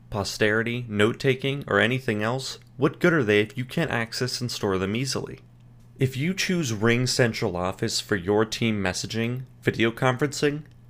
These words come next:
and phone system, you get generous call recording limits and an excellent dashboard for managing them. You get the full suite of communication tools, plus features like Call Whisper and Barge, hot desking,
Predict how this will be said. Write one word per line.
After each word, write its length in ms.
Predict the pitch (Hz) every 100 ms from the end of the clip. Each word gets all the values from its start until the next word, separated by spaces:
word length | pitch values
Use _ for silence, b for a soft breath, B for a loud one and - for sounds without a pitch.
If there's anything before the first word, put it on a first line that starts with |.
| -
and 280 | 117 117 127
phone 280 | 107 101
system, 560 | 101 151 143 - 175 175 - - - -
you 140 | - 143
get 200 | 196 196
generous 460 | - 127 127 117
call 320 | - - 110
recording 480 | 104 104 110 98 95
limits 480 | 95 117 98 - - -
and 100 | 117
an 100 | 107 -
excellent 500 | 120 - 143 139 117
dashboard 640 | 147 160 - - 95 92
for 100 | 113
managing 480 | 110 127 113 101 98
them. 300 | 92 - - - - - - - - - - - -
You 140 | 143
get 160 | 151 190
the 100 | 117
full 300 | - 127 117
suite 380 | - - 113 104
of 100 | -
communication 760 | 113 95 95 - 113 110 98
tools, 500 | - - - - - - - -
plus 320 | - 143 -
features 480 | - 117 - 135 127
like 220 | 98 -
Call 320 | - 113 104
Whisper 380 | 101 107 - 110
and 140 | 92 90
Barge, 540 | 101 98 123 127 - - - - -
hot 320 | 147 151 -
desking, 560 | 95 - - 98 110